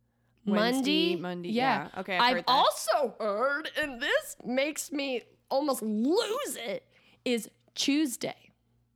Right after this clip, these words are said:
Speaker 2: with a C H.
Speaker 1: What even day is
Speaker 2: Tu-,
Speaker 1: that?
Speaker 2: Tuesday. And a lot of,
Speaker 1: I'm gonna
Speaker 2: um,
Speaker 1: choose to not.
Speaker 2: <laughs> yeah, a lot
Speaker 1: <laughs>
Speaker 2: of, um, people who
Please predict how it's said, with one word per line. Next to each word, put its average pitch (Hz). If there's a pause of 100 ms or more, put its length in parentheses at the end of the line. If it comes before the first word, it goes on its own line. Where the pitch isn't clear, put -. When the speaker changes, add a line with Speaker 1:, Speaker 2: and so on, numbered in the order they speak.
(800)
Speaker 2:
with 254
a 226
C 254
H. 196
Speaker 1:
What 220
even 277
day 226
is 208
Speaker 2:
Tu-, 269
Speaker 1:
that? 160
Speaker 2:
Tuesday. 254 (540)
And 247 (160)
a 220
lot 208
of, 233
Speaker 1:
I'm 202
gonna 220
Speaker 2:
um, -
Speaker 1:
choose 214
to 208
not. 165
Speaker 2:
<laughs> -
yeah, 320
a 240
lot 226
Speaker 1:
<laughs> 247
Speaker 2:
of, 262 (320)
um, 208 (100)
people 233
who 214